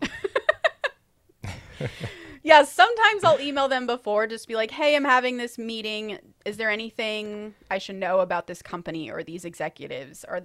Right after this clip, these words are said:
Speaker 2: is there anything they're working on that I should know about?" And they will give me that information. Or
Speaker 1: Yeah.
Speaker 2: they'll say, "Nope, I don't know that person,"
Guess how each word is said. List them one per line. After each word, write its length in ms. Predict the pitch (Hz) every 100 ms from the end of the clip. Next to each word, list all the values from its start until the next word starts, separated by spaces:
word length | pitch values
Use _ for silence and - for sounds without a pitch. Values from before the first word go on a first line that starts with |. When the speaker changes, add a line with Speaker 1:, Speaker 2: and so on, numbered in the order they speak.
| 180
Speaker 2:
is 100 | 196
there 120 | 214
anything 300 | 226 233 214
they're 120 | 196
working 420 | 175 185 - 180
on 340 | 165 160 156 165
that 180 | 170
I 80 | 160
should 220 | 170 185
know 200 | 180 175
about?" 480 | 175 160 147 143 - _ - _ -
And 520 | 185 175 175 175 185 - _
they 200 | 185 196
will 420 | 196 180 175 170 _
give 160 | 240
me 180 | 214 208
that 200 | 196 175
information. 800 | 180 175 170 165 180 - 302 349 - _ _ _
Or 320 | - 196 190 196
Speaker 1:
Yeah. 120 | 196
Speaker 2:
they'll 80 | 196
say, 180 | - 220
"Nope, 240 | 311 415
I 60 | 269
don't 160 | 302
know 100 | 311
that 200 | 294 208
person," 360 | 214 190 170